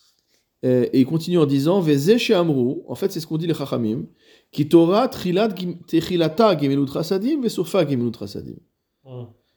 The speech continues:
Speaker 1: Dit que la Torah démarre par une gemilut chasadim et
Speaker 2: Et
Speaker 1: finit
Speaker 2: finit
Speaker 1: par une gemilut
Speaker 2: par
Speaker 1: chasadim.
Speaker 2: une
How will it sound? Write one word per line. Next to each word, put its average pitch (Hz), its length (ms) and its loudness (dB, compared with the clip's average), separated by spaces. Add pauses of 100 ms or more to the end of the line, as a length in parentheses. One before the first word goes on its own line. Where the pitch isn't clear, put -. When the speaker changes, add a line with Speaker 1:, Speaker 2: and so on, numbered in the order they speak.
(120)
Speaker 1:
Dit 127 80 -6
que 139 100 0
la 156 60 6
Torah 165 300 2
démarre 165 520 2
par 135 160 -2
une 123 120 -4
gemilut 127 220 -2
chasadim 170 500 -2
et - 20 2
Speaker 2:
Et 196 40 2
Speaker 1:
finit 220 220 2
Speaker 2:
finit 240 140 4
Speaker 1:
par 208 140 4
une 175 100 2
gemilut 160 180 2
Speaker 2:
par 147 120 -2
Speaker 1:
chasadim. 113 280 -2
Speaker 2:
une 131 400 -8